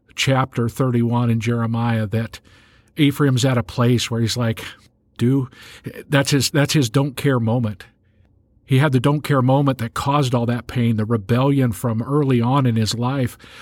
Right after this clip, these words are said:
But now he's at a place where he looks to the Lord and he says, "Okay, listen, do what you gotta do. I don't care."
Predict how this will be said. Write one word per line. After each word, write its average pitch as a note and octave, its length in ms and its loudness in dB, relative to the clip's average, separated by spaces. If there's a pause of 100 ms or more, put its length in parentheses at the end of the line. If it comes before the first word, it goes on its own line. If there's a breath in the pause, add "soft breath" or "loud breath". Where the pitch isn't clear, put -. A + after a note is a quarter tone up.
(120)
But C3 160 0
now E3 240 4
he's G3 180 0
at F#3+ 100 2
a F#3+ 60 -2
place E3+ 480 0
where D3 160 -2
he C#3+ 120 0
looks C3+ 320 0
to C#3+ 120 -2
the A#2+ 120 2
Lord B2+ 320 2
and A2 120 2
he A2+ 100 0
says, A2+ 300 -2
"Okay, A2+ 220 -4
listen, A2 340 -2
do A2+ 120 -2
what A2 200 -4
you A2+ 40 -8
gotta A2+ 280 -2
do. G#2+ 280 -2 (380 loud breath)
I - 80 -18
don't - 200 -18
care." - 360 -14